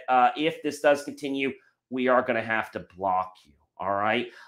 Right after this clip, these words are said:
Uh, if you enjoyed tonight's content, comment below, go to my YouTube channel,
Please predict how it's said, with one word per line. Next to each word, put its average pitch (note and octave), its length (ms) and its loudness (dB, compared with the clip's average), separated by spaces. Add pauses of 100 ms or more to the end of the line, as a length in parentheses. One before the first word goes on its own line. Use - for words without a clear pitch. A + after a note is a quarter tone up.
Uh, B2+ 340 10
if C#3+ 180 -4
you D#3+ 80 2
enjoyed A3+ 400 6
tonight's G#3 360 0
content, F#3 520 6 (520)
comment F#3+ 500 4
below, E3+ 640 6 (340)
go F3+ 180 8
to F#3+ 80 4
my F3+ 120 4
YouTube D#3 400 0
channel, D3 680 0